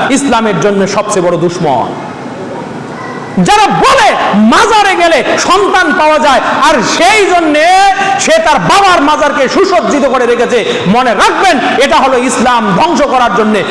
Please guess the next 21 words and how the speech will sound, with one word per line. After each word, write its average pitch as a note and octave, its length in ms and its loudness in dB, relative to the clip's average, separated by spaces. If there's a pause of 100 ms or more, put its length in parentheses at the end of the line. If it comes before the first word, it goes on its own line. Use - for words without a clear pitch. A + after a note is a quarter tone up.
সবচেয়ে C4 440 0
বড় G3+ 240 0
জালেম। C#3+ 480 -2 (2750)
হযরত F3+ 300 -2
আব্দুল্লাহ F#3+ 360 0
বিন F#3 100 0
মাসউদ F3 340 -2
রাদিয়াল্লাহু E3 560 0
তাআলা D3 220 0
আনহু C#3+ 220 -2
বলছেন, C#3+ 360 -2
"শোনো, F4+ 340 0 (260)
লা G#3+ 300 2 (100)
ইউকাল্লিদান্না A#3+ 840 0
আহাদুকুম G3 680 -2
দীনাহু G3+ 460 0
রাজুলান, D#3+ 400 -2 (240)
তোমাদের D#4+ 380 2
মধ্যে A3 280 0
কেউ C4+ 300 0
যেন B3 140 2